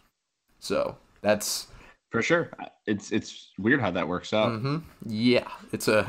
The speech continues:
Speaker 1: it's owner-run league, man. It's an owner-run league.
Speaker 2: I mean, I guess, well, I, and I guess it's also, they're there to more be the voice for the players, not necessarily themselves. Um,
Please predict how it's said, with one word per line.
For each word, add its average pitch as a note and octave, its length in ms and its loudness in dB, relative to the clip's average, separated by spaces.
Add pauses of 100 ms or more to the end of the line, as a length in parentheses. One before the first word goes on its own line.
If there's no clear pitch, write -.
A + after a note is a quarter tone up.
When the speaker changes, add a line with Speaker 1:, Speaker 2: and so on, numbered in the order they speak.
(100)
Speaker 1:
it's - 140 -4
owner-run C3+ 540 8
league, G#2+ 260 4
man. G2 240 2
It's G2 100 -8
an - 60 -2
owner-run G2 400 2
league. F#2 120 -2
Speaker 2:
I - 20 2
mean, G3+ 100 0
I F3+ 80 4
guess, A#3+ 320 2 (840)
well, A3 280 10
I, G3 120 8
and F#3+ 180 8
I G3 40 8
guess A3 220 6
it's G3+ 160 2
also, D#3+ 380 6
they're B2 240 6
there A#2 340 4
to G#2+ 340 2
more G2+ 480 2 (220)
be G#2 200 6
the F#2+ 120 0
voice F#2+ 300 0
for F#2+ 260 0
the F2 100 -4
players, F2 480 -2
not E2+ 220 -2
necessarily F2+ 440 -4
themselves. E2+ 840 -6 (200)
Um, E2 480 -8